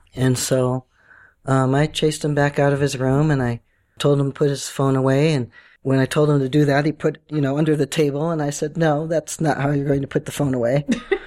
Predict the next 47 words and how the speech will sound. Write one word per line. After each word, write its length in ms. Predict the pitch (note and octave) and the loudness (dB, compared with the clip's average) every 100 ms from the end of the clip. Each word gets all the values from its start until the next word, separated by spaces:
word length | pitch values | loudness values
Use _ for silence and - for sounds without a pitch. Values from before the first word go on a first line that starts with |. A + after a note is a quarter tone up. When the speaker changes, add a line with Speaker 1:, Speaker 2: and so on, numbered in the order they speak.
| C5+ C5+ D5+ D5 | -4 0 -2 2
Speaker 1:
And 160 | E3 | 2
then 140 | E3+ E3+ | 4 4
he 160 | D#3+ | 2
went 200 | D3+ D#3 | 2 0
and 60 | C#3+ | 2
hid 120 | E3+ | 2
in 80 | D#3+ | 2
the 60 | C#3+ | 0
bathroom 600 | C3+ D#3+ D#3 C3 B2+ D#3 _ - | 2 0 0 -6 -8 -8 _ -4
behind 480 | D#3 E3+ G3 G#3+ G#3 | -2 0 2 4 4
the 80 | F#3 | 4
door. 480 | F#3+ A3 G3 - - _ _ - | 4 4 2 -2 -18 _ _ -2
You 80 | F3 | 0
know, 140 | E3 D#3 | 2 0
he's 140 | E3 | -2
standing 420 | - F#3 F#3 F3 | 0 2 4 4
there 100 | D3+ C#3+ | 2 2
behind 240 | D3+ D#3 | 2 2
the 40 | |
door 160 | D3+ D#3 | 2 2
by 140 | D3 | 2
the 140 | C#3 C3+ | 0 -2
sinks. 560 | - D#3+ A#2 - - _ _ _ - | 0 -2 -2 -10 -12 _ _ _ -2
Speaker 2:
Oh, 380 | B3+ D4 C#4+ G3+ | 0 2 0 0
Speaker 1:
And 180 | D#3 D#3 | 2 2
I, 100 | D3 | 2
Speaker 2:
goodness. 80 | C#3 | 0
Speaker 1:
I 40 | |
said, 220 | D#3 E3+ D#3+ | 0 0 2
"Look, 260 | D#3+ D3 - | 0 -2 -8
you're 180 | E3 E3 | -4 0
gonna 240 | D#3 D3+ - | 0 -2 -2
either 260 | E3+ E3+ | -2 0
give 240 | D3+ F3 F3 | 0 2 2
that 180 | F3 F3 | 0 -2
to 80 | D#3 | -4
me 120 | D3+ | -2
or 80 | C#3 | -2
put 200 | - D3 | 0 0
it 100 | D3 | 0
in 60 | |
the 80 | C3+ | -2
hallway 360 | A#2 C3+ C3+ B2+ | 0 2 2 2
until 280 | A#2 - B2+ | -2 0 0
this 240 | B2 - | 0 -2
is 100 | A#2+ | 0
over." 380 | A#2+ A2+ G2+ | 0 2 -2